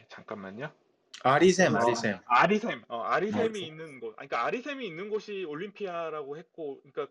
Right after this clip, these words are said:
Speaker 1: 그 거짓된 기억이었는데, 올림피아였는데, 실제로는,
Speaker 2: 음.
Speaker 1: 어, 아마 거기에 기억들이 다 남아있기 때문에, 어, 누구, 누군가 죽-, 죽어도 다시 살아날 것 같다라는
Speaker 2: 음.
Speaker 1: 게 제가, 어, 이, 제가 한번,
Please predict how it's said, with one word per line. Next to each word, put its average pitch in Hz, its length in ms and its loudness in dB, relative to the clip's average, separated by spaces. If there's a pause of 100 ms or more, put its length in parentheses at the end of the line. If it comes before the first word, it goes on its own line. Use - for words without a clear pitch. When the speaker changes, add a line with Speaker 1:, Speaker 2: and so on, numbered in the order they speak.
Speaker 1:
그 147 160 -12
거짓된 170 500 -4
기억이었는데, 139 680 -6
올림피아였는데, 139 800 -10
실제로는, 180 480 -8 (800)
Speaker 2:
음. 120 40 -8
Speaker 1:
어, 107 340 -10
아마 127 280 -6 (360)
거기에 147 260 2
기억들이 196 500 2
다 139 160 -6
남아있기 147 480 -6
때문에, 135 540 -10 (640)
어, 117 240 -18
누구, 151 240 0
누군가 185 300 2
죽-, - 360 -14
죽어도 156 400 -6
다시 131 320 -14
살아날 196 400 0
것 135 120 -8 (140)
같다라는 - 920 -12
Speaker 2:
음. - 20 -14
Speaker 1:
게 120 100 -12
제가, 110 380 -10 (580)
어, 101 480 -18 (140)
이, 117 100 -18 (520)
제가 117 200 -4
한번, 110 400 -6